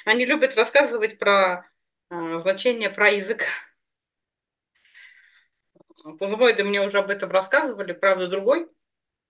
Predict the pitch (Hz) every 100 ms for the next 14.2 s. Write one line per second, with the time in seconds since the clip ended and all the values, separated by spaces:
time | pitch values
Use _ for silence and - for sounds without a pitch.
0 | _ _ _ _ 170 185 185 170 165 160
1 | 170 165 - - _ _ _ _ _ _
2 | _ _ - - 196 190 196 170 170 175
3 | - 170 156 156 160 160 - 165 160 -
4 | _ - - _ _ _ _ _ _ _
5 | 175 165 196 190 160 160 - - _ 233
6 | 285 220 175 220 220 208 147 202 202 196
7 | 175 160 170 196 202 190 185 - 269 359
8 | _ - - _ - 190 220 262 208 190
9 | 226 269 277 240 226 240 233 196 190 185
10 | 180 180 175 220 190 170 156 - _ _
11 | _ _ - 185 180 202 196 170 - 180
12 | 185 180 196 175 - _ - 170 170 170
13 | _ _ _ _ _ _ - 202 - 262
14 | 359 359